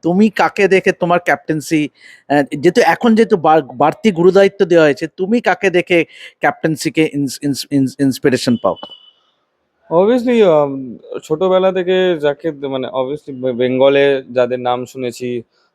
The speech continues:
Speaker 2: সৌরভ স্যার থেকে শুরু করে লক্ষ্মীদা, মনোজদা, যারা লেগেসি, যেটা বেঙ্গল লেগেসি করে এসছে, obviously তাদের তো আছে, তাদের দেখেই, মানে, আর কি, ক্যাপ্টেন্সির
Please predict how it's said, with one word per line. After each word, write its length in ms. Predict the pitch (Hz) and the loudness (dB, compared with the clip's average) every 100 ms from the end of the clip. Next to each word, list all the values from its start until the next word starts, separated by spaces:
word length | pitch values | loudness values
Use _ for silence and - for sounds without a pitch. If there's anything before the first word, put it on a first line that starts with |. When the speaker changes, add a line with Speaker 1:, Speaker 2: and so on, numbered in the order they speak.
| _ | _
Speaker 2:
সৌরভ 340 | 123 120 120 | -6 -2 -2
স্যার 220 | - 123 | -2 -6
থেকে 160 | 117 123 | -6 -8
শুরু 260 | - 123 | -6 -6
করে 320 | 117 120 120 120 | -2 0 0 -2
লক্ষ্মীদা, 540 | 117 113 - 127 120 | -6 -8 -4 2 2
মনোজদা, 460 | 117 117 117 117 120 | 0 -6 -6 -4 -2
যারা 320 | 117 120 117 - _ | 2 0 -2 -10 _
লেগেসি, 460 | 120 120 131 131 127 | -4 -2 0 -2 -4
যেটা 140 | 123 | -2
বেঙ্গল 380 | 117 123 123 131 | -2 -2 2 2
লেগেসি 400 | 123 117 131 131 | 2 -2 -4 -6
করে 320 | - 131 139 | -4 2 4
এসছে, 280 | 127 - 113 _ _ _ _ _ _ | 4 0 -18 _ _ _ _ _ _
obviously 340 | 135 143 143 | -8 -8 -6
তাদের 300 | 131 127 143 139 | 0 2 0 0
তো 100 | 156 | 0
আছে, 300 | 131 117 131 | 0 0 -4
তাদের 340 | 123 123 139 | -4 -2 -4
দেখেই, 520 | 131 120 143 139 131 120 _ 90 | -4 -4 -4 -4 -6 -14 _ -14
মানে, 320 | 123 120 120 | -10 -6 -6
আর 140 | 117 | -6
কি, 160 | 113 127 | -8 -10
ক্যাপ্টেন্সির 840 | 113 117 - 127 123 - 127 123 | -4 -4 -4 -10 -10 -8 -6 -6